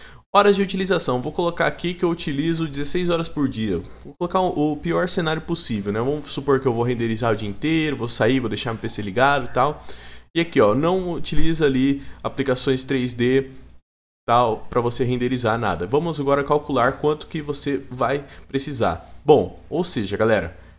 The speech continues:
precisaria de uma fonte de trezentos e cinquenta e dois watts, mas eles recomendam uma fonte de quatrocentos e dois watts. Atualmente eu utilizo uma fonte da E V G A seiscentos watts,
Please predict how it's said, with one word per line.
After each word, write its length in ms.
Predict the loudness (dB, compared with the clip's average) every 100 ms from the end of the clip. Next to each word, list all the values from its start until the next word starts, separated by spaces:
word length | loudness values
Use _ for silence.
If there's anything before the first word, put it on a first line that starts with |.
| _ _ _ _ _ _ _ _
precisaria 560 | -2 0 2 2 6 4
de 100 | 4
uma 140 | -2
fonte 320 | 0 0 0
de 60 | 0
trezentos 360 | 2 2 0
e 20 | -2
cinquenta 220 | -4 -2
e 40 |
dois 240 | 0 0 2
watts, 680 | 2 2 0 -6 -8 -10 -16 -18 -20 _
mas 420 | 4 4 4 2 0
eles 200 | 0 2
recomendam 560 | 0 2 4 4 2
uma 100 | -2
fonte 220 | -2 -2
de 100 | -2
quatrocentos 440 | -2 -2 2 2 2
e 20 |
dois 240 | 2 2
watts. 400 | 0 -4 -6 -8 0
Atualmente 520 | 2 4 2 2 0
eu 40 |
utilizo 300 | -2 -4 -2
uma 120 | -2 -2
fonte 280 | -2 -2
da 80 | 0
E 60 | 2
V 140 | 2
G 160 | 2 4
A 220 | 4 2 2 0 0 -4 -4
seiscentos 720 | 0 2 2 2 2 2 2 2
watts, 500 | 4 4 4 0 -2